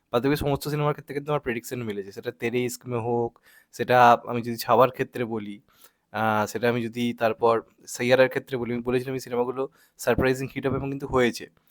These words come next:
তো আমি দু হাজার ছাব্বিশে আমার প্রথম প্রেডিকশন তোমাদেরকে দিচ্ছি,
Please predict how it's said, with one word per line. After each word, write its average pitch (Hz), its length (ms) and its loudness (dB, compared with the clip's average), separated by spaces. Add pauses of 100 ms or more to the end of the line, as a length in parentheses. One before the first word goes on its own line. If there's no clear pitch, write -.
(280)
তো 127 80 2
আমি 143 100 4
দু 135 120 4
হাজার 143 160 6
ছাব্বিশে 151 480 0
আমার 147 120 2
প্রথম 139 280 -8
প্রেডিকশন 143 360 -2
তোমাদেরকে 143 340 -10
দিচ্ছি, 135 520 -10